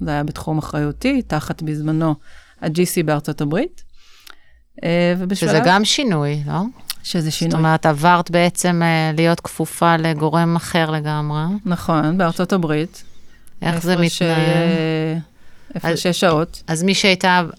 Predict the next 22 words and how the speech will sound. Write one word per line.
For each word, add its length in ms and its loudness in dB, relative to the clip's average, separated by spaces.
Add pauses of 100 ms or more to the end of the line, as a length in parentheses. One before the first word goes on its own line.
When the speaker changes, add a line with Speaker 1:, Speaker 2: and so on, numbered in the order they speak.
Speaker 2:
מעלייך, 760 2
אה, 320 2
בהתחלה, 720 2 (160)
אז 360 -12 (340)
Speaker 1:
אז 160 2
היא 80 6
כבר 140 6
המשיכה 320 2 (120)
הלאה, 140 6 (100)
Speaker 2:
Mm. 40 -10 (520)
Speaker 1:
ואני 260 0
נשארתי, 560 -2
ובאמת 320 -4
עברתי 280 -4
לדווח, 560 -6
אה, 240 -6
לארצות 360 -6
הברית. 360 -4 (120)
Speaker 2:
אבל 180 -2
היית 160 2
פה 140 0
לבד 380 2